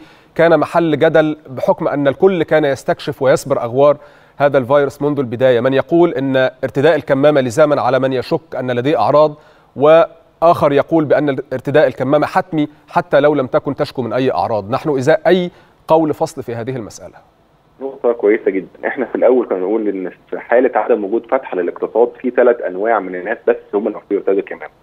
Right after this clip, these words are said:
Speaker 1: مم.
Speaker 2: الكادر الطبي، الناس اللي خايفين عندهم إصابة وخايفين يعدوا حد، الشخص المخالط لحد مريض، أو تروح في مكان مزدحم يخاف إن يبقى يكون في حد مريض يتعدي منه.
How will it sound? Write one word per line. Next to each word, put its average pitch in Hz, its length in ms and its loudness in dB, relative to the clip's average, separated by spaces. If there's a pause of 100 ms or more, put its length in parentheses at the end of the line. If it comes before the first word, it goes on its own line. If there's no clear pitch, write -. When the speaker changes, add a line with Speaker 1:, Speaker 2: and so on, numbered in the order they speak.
Speaker 1:
مم. 104 240 -10
Speaker 2:
الكادر 110 360 -2
الطبي، 131 400 -4 (380)
الناس 95 240 -2 (100)
اللي 90 280 -6
خايفين 110 720 -2
عندهم 87 320 -2
إصابة 113 300 2
وخايفين 117 460 -2
يعدوا 117 260 0
حد، 143 200 -4 (220)
الشخص - 360 -6
المخالط 120 580 0 (140)
لحد - 280 -6 (200)
مريض، 120 260 -2 (460)
أو 131 180 2 (100)
تروح - 160 -4
في 117 60 -8
مكان 120 200 -2
مزدحم 127 480 -2 (320)
يخاف 131 420 0
إن 104 120 -4
يبقى 90 160 -2
يكون 120 240 -4
في 123 140 -14
حد 113 200 -4
مريض 107 260 -4
يتعدي 98 280 -2
منه. - 100 -20